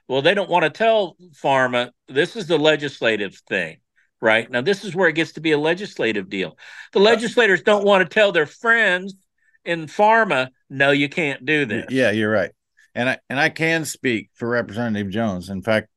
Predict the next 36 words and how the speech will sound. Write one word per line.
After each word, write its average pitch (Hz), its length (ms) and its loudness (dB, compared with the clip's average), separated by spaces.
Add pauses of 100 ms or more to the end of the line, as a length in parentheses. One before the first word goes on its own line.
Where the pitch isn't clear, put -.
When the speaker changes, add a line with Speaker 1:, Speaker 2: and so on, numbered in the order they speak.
(120)
Speaker 2:
I 92 80 -8
regret 98 640 -2
not 92 180 -4
inviting 90 420 -4
her, 87 140 -10
but 80 240 -10
m-, 76 200 -14
maybe 95 280 -4
we 92 160 -4
can 80 140 -14
fix 92 260 -8
it 98 60 -4
at 90 100 -8
the 82 80 -12
break. 90 260 -4
We'll 82 100 -12
see. 92 240 -6 (400)
But 123 120 6
I 131 100 4
can 156 320 -2
tell 135 140 2
you 113 160 0
what 110 160 -4
she 127 180 -6
would 104 140 -4
say 110 200 0
to 98 100 2
that 92 200 2
answer, 98 380 -4 (640)
is 110 240 0
that 104 320 2 (480)
they 113 280 0
are 113 140 0
taking 107 480 -4
this 123 240 -2
path, 92 480 -6